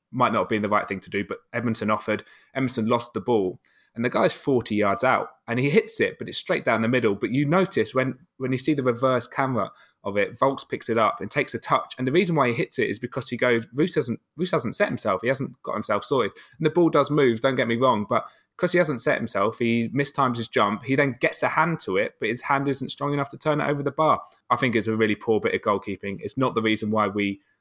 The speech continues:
uh, we lost the game. But if you go back to the Forest game, he almost dropped one at the feet, uh, of one of the Forest strikers, and in fact did really well to recover it. But that was a straight down his throat, uh, element, and he didn't have too much to do.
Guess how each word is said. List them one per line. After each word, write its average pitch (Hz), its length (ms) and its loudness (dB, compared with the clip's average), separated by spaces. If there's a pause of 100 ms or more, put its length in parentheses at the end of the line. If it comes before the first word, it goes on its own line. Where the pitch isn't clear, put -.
(120)
uh, 92 200 0
we 104 80 0
lost 104 260 0
the 101 60 -8
game. 101 320 0 (260)
But 104 60 -4
if - 100 -6
you 117 60 0
go 131 160 2
back - 180 -2
to - 80 -12
the 101 80 -2
Forest 127 380 0
game, 104 420 0
he 113 380 0 (100)
almost 113 320 0
dropped - 180 -2
one 104 160 0
at 90 100 -2
the - 40 -16
feet, 113 400 -4 (320)
uh, 98 200 2
of 101 100 -2
one 110 100 0
of 98 60 0
the 92 60 -2
Forest 104 280 0
strikers, 110 380 0
and 101 80 -2
in 101 40 -2
fact 98 220 -2
did 98 140 -6
really 107 260 2
well 101 180 2
to - 120 -12
recover 101 420 -2
it. 85 160 -4
But - 220 -2
that 147 140 0
was 123 120 -2
a 107 60 -2
straight - 280 -2
down 104 200 0
his 95 160 -2
throat, 107 320 -2 (320)
uh, 95 260 -6
element, 101 400 -2
and 107 100 0
he 110 80 0
didn't 120 200 0
have 110 180 0
too 117 140 0
much 104 200 0
to - 80 -14
do. 104 280 0